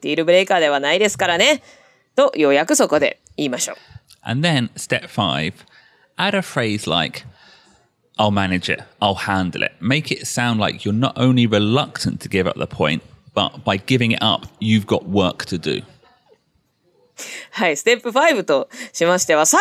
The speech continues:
Speaker 1: らにフレーズを追加します。「I'll manage it。うん、わかった。どうにかしておきます。I'll handle it。まあ、ルーベンには言っておくし」みたいな。なんか、何が言いたいかというと、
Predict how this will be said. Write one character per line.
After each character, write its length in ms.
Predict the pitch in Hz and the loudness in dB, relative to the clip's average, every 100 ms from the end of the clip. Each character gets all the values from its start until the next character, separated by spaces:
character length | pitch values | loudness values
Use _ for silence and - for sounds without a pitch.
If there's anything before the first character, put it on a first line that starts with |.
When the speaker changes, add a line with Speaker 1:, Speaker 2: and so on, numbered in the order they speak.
| 453 370 | 6 6
Speaker 1:
ら 40 | |
に 200 | 208 170 | 4 2
フ 120 | 196 | 4
レ 160 | 196 202 | 6 6
ー 40 | |
ズ 120 | 180 | 6
を 280 | 180 180 160 | 6 6 2
追 160 | - 185 | 0 -2
加 100 | 160 | -2
し 100 | 147 | -2
ま 100 | 131 | -4
す。 280 | - - - _ _ _ _ _ _ _ _ | -6 -6 -12 _ _ _ _ _ _ _ _
「I'll 180 | - 185 | 0 4
manage 440 | 185 196 185 160 143 | 4 4 4 4 2
it。 120 | 90 | 0
う 260 | 139 214 | -2 0
ん、 40 | 233 | 2
わ 120 | 233 | 2
か 80 | 233 | 2
っ 60 | |
た。 140 | 196 180 | 2 0
ど 420 | - 226 - 208 | -2 -14 2 4
う 40 | |
に 80 | 196 | 4
か 100 | 180 | 2
し 60 | - | 2
て 80 | 175 | 4
お 80 | |
き 120 | 165 165 | 4 2
ま 120 | 160 | 2
す。 100 | 160 | 2
I'll 240 | 143 170 | 4 4
handle 460 | 202 185 175 156 139 | 4 2 4 4 4
it。 200 | 117 - | -2 -4
ま 140 | 170 | -2
あ、 40 | 165 | 0
ル 200 | 170 190 | 4 4
ー 20 | |
ベ 120 | 175 | 6
ン 40 | 160 | 4
に 80 | |
は 80 | 147 | 2
言 80 | 156 | 2
っ 40 | |
て 180 | - 185 | 2 6
お 140 | 180 175 | 6 4
く 180 | 170 | 0
し」 320 | 160 - 160 127 | 0 0 0 -2
み 100 | 156 | -2
た 160 | 156 143 | 0 0
い 60 | |
な。 220 | 139 139 - | -2 -6 -10
な 120 | - 185 | -4 0
ん 40 | |
か、 140 | 175 - - - - - - - - _ _ - | 0 -2 -10 -20 -18 -20 -20 -20 -20 _ _ -2
何 280 | 190 262 208 | 4 6 6
が 100 | 165 | 4
言 80 | 147 | 4
い 40 | |
た 100 | 156 | 2
い 80 | 147 | 2
か 120 | 143 | 0
と 100 | 143 | -2
い 220 | 139 139 | 0 0
う 60 | 139 | 0
と、 460 | - 175 175 151 | 2 6 6 4